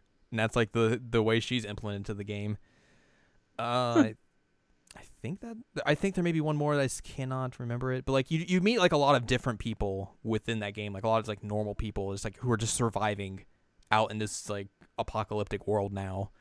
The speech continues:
Speaker 1: that's overrun by Monokumas everywhere.
Speaker 2: Well, and I know that this, this game brought up some question as to the fate of,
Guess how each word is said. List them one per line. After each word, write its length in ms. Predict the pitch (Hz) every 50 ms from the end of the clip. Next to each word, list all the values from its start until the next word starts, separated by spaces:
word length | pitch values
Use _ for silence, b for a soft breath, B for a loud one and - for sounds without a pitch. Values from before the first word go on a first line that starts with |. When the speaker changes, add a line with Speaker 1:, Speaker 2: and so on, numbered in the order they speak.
| _ _ _ - - -
Speaker 1:
that's 240 | 101 98 - -
overrun 340 | - 117 101 101 98 98 101
by 200 | 101 98 95 98 98 95 - _ _ -
Monokumas 460 | 113 107 113 101 - - 92 95 95
everywhere. 460 | 95 92 92 92 95 85 92 104 101 - - _ _ _ _ _ _ _ _ _ _ -
Speaker 2:
Well, 120 | 277 269
and 60 | 269 269
I 20 |
know 220 | 262 269 294 302
that 140 | 294 294 262 -
this, 320 | 240 240 - - - -
this 280 | - 247 233 262 254 -
game 300 | - 254 240 233 226 226
brought 240 | 214 226 214 214 208
up 140 | 214 208 -
some 240 | - - 233 220
question 420 | 208 - - 214 214 214 - 214 208
as 300 | 208 202 208 208 - -
to 100 | - 214
the 120 | 202 208
fate 380 | 202 - - 214 208 208 202 196
of, 360 | 208 214 208 202 196 202 202